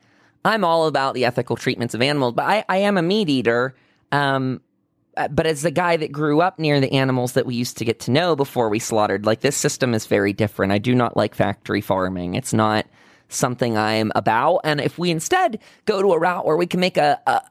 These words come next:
you know, they have in labs produced, like, a, you know, a plant substitute meat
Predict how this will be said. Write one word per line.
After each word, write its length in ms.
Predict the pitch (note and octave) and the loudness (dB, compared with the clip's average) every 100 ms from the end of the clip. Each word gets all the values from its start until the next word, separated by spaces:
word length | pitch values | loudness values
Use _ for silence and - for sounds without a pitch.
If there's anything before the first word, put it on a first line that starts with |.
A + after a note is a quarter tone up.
| - | -8
you 180 | F3 D#3+ | -2 0
know, 220 | D3 - _ _ _ _ _ _ _ _ A2+ - - - | 0 -4 _ _ _ _ _ _ _ _ -20 -20 -20 -20
they 300 | - C3+ C#3+ | -10 -4 -2
have 160 | D#3+ D#3+ | 0 -2
in 120 | F3 | 0
labs 520 | F3+ G3+ D#3 C#3+ C#3 - _ _ | 2 2 0 -2 -6 -12 _ _
produced, 800 | - D#3+ C3 F#3 B2+ C3 - - - _ _ _ _ _ _ - - | -2 -2 2 2 2 0 -6 -10 -16 _ _ _ _ _ _ -20 -16
like, 220 | - A#2 A#2 | -4 -2 2
a, 240 | G#2+ G2 | 2 2
you 120 | A2 | 2
know, 100 | G#2 | 0
a 60 | G#2+ | -2
plant 340 | - A2+ A2 | -2 -4 -2
substitute 560 | - A2 - G#2+ G#2+ G#2 | -4 -4 -6 -4 -2 0
meat 220 | A2+ | 0